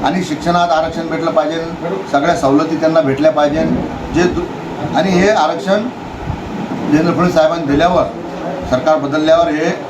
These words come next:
कोर्टात टिकलं नाही, पण आता विशेष अधिवेशन बोलावून परत आरक्षणाची प्रक्रिया चालू करावी असं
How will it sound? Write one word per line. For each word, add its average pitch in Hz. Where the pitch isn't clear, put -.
कोर्टात 147
टिकलं 190
नाही, 156
पण 160
आता 180
विशेष 190
अधिवेशन 175
बोलावून 160
परत -
आरक्षणाची 160
प्रक्रिया 151
चालू 151
करावी 165
असं 311